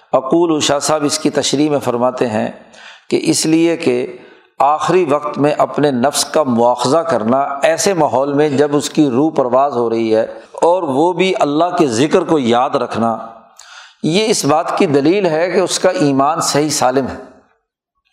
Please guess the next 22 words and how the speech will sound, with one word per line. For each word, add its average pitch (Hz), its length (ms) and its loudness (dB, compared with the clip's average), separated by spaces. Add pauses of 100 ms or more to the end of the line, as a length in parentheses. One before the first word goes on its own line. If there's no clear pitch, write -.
(120)
وہ 127 80 -2
دنیا 147 340 0
سے 151 140 0
جا 131 300 2
رہا 147 420 -4
تو - 340 -20
اس 117 120 -8
کا 151 140 2
خاتمہ 135 420 0
گویا 135 260 2
کہ 151 160 -2 (760)
ایمان 139 380 2
پر 120 120 -2
ہو 98 140 -4
رہا 92 140 -4
ہے، - 60 -10 (1600)
اور 175 160 2 (240)
دل 220 240 2
کے 202 140 4
اندر 160 340 0
اس - 360 -2
ایمان 156 500 2